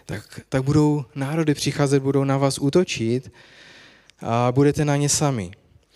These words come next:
A věci, které se dějí v Izraeli, tak nejsou vůbec dobré. Tehdy byl nejvyšším knězem Eli, v to, v té době už byl dost starý.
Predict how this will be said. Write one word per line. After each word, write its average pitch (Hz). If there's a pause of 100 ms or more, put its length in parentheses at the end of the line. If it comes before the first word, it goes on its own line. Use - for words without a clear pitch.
(520)
A 135
věci, 185
které 196
se 185
dějí 180
v 175
Izraeli, 156 (160)
tak 139
nejsou 170
vůbec 175
dobré. 139 (160)
Tehdy 151 (400)
byl 139
nejvyšším 151
knězem 139
Eli, 147 (100)
v -
to, 131 (160)
v -
té 135
době 135
už 127
byl 127
dost -
starý. 170